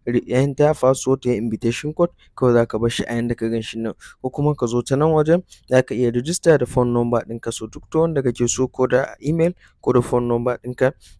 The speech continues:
So a nan wajen da ka zo ka yi selecting ƙasan da kake so, ko a wani ƙasa kake, za ka iya amfani da wannan platform in ba lallai sai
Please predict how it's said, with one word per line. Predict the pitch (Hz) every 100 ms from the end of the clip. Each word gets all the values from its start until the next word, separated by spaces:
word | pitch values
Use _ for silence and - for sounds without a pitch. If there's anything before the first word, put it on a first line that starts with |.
| -
So | -
a | 135
nan | 135 147
wajen | 143 147
da | 135
ka | 131 127
zo | 127
ka | 123
yi | - - 131
selecting | - 123 156 - 175 175
ƙasan | 135 131 127
da | 117
kake | 123 -
so, | - -
ko | - 147 -
a | 127
wani | 113 -
ƙasa | - 131 120
kake, | 160 180 208 - _
za | 127 123
ka | 131
iya | 117 113
amfani | 117 - 123 117 123
da | 127 170 - _ -
wannan | 120 110 113
platform | - 113 117 120 107
in | 113 110
ba | 123
lallai | 123 131 131 131
sai | - 127 131